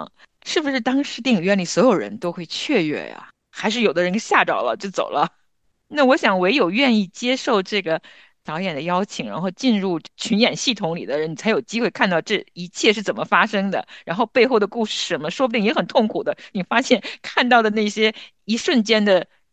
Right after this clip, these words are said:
成片的场景，其实是后面有很多很多故事真实的发生的，那就是得进去那个电影里面啊，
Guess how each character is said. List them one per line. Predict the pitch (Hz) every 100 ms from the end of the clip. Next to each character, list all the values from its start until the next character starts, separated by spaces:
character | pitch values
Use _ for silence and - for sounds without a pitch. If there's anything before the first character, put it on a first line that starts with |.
| _
成 | - - 180
片 | - 247
的 | 226 156 98 -
场 | - 160
景， | 214 185
其 | -
实 | 190 220
是 | 233
后 | 277 226
面 | 180
有 | 131
很 | 143 - - 151 123
多 | 220
很 | 359
多 | 160 165
故 | 185 165
事 | - 127
真 | - 233 269
实 | 180
的 | -
发 | 160 151
生 | 160 135
的， | 87 - - - - -
那 | - 202
就 | 196 190
是 | - 175 175 - - _ _ _ _
得 | - 147
进 | - 370 302
去 | 240 -
那 | 220
个 | 208
电 | 208 269
影 | 202 311
里 | 214 143
面 | 175 214 269
啊， | 190 131